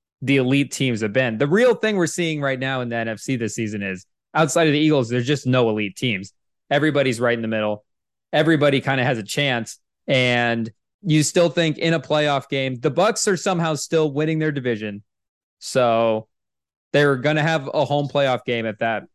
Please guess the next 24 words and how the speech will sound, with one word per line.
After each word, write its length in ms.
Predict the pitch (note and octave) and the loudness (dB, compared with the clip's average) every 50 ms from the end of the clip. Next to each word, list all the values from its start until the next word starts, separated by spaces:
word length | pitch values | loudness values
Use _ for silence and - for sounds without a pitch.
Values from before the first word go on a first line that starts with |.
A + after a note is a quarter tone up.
| _ _ | _ _
bears 260 | C3 B2 B2 A#2+ A2+ | 2 2 2 2 0
out. 300 | A#2+ G#2+ G2+ G2 A2 - - _ _ _ _ _ _ _ _ _ _ _ _ _ _ - | 0 -2 0 -2 -4 -6 -8 _ _ _ _ _ _ _ _ _ _ _ _ _ _ -4
And 400 | - C3+ C3 B2+ B2+ A#2+ A#2 G#2+ | -2 0 2 2 2 0 -2 -4
Tom 240 | - - C#3+ D#3 D#3 | -2 -2 0 2 4
Brady 260 | D#3+ E3 E3 D#3 D#3+ | 4 4 4 4 2
in 60 | D3+ | 0
a 60 | D3 | -2
playoff 460 | B2+ - C#3+ C#3 C#3 C3+ C3 B2 A#2 - | -2 -2 0 0 2 2 0 -2 -2 -4
game 300 | - B2 A#2 A#2 A2+ A2+ | -4 -4 -2 -2 -2 0
with 220 | B2+ C#3 C#3 C#3 | 0 0 0 2
these 200 | D#3 D3+ C#3+ B2 | 2 2 2 2
weapons 640 | A#2+ C3 B2+ B2+ - B2+ A#2+ A#2 A2+ A2+ G#2 - _ _ _ _ _ _ _ _ _ _ _ - | 0 0 0 0 0 -2 -2 -2 -4 -8 -10 -12 _ _ _ _ _ _ _ _ _ _ _ -2
and 420 | C3 A#2+ A#2+ A#2+ A#2+ A#2+ A#2 A2 | 0 2 2 2 2 0 0 0
the 60 | A#2 | -2
talent 340 | G#2 - - C3+ C3+ C3+ B2+ | -2 -2 -2 0 0 0 0
that 60 | C3 | 0
the 120 | B2 A#2+ A#2+ | -2 -2 -2
defense 420 | A2+ B2+ B2 A#2 B2+ A#2+ A2+ - | 0 -2 -2 0 -2 -4 -4 -4
has, 240 | - A2+ A2 A2 G2+ | -4 -2 -2 -2 -2
maybe 240 | G#2 A2 A2+ A2+ A#2 | -2 -4 -2 0 0
they 140 | A2+ A#2 G#2 | 0 -2 -2
figure 260 | - A#2 A2+ A2 A2 | -2 -4 -4 -2 -2
it 80 | G#2+ G#2+ | 0 0
out. 220 | G#2+ G#2 G#2 - | 0 -2 -2 -6